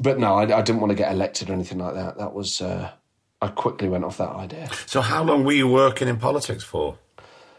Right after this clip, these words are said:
Speaker 1: So from two thousand and one till really twenty ten or eleven. So I did a
Speaker 2: Right.
Speaker 1: good ten years around it, working for M Ps, working for the party.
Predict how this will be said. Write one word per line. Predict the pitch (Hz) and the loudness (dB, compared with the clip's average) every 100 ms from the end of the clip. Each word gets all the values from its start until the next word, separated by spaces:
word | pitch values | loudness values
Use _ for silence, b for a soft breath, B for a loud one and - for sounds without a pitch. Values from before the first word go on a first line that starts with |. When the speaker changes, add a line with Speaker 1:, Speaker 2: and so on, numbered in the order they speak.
| b | b
Speaker 1:
So | - 214 | 0 2
from | 214 202 | 4 2
two | - 277 269 | 2 2 4
thousand | 254 220 208 190 | 6 4 4 2
and | 185 165 | 4 2
one | 170 180 117 113 139 - _ _ _ _ _ | 4 6 6 4 -2 -6 _ _ _ _ _
till | - 156 143 143 139 131 - _ _ _ | 0 4 6 6 4 0 -8 _ _ _
really | 147 226 320 180 117 - _ _ _ _ _ _ _ _ | 4 4 6 4 0 -10 _ _ _ _ _ _ _ _
twenty | - - 269 233 - - _ _ - | -4 2 4 4 0 -12 _ _ -6
ten | - 233 247 | 2 4 6
or | 202 | 6
eleven. | 170 214 262 - 92 - | 6 6 4 0 -6 -6
So | - | 2
I | 180 | 4
did | 240 | 6
a | |
Speaker 2:
Right. | 254 | 6
Speaker 1:
good | 285 - | 4 2
ten | - 240 220 | 2 4 6
years | 240 220 | 6 6
around | 151 147 196 185 127 | 4 4 4 4 4
it, | 139 | 4
working | 175 165 | 2 4
for | 175 | 2
M | 170 | 4
Ps, | 156 147 | 4 4
working | 156 151 | 2 2
for | |
the | 147 | 0
party. | 143 147 147 143 143 143 | 0 2 2 2 0 0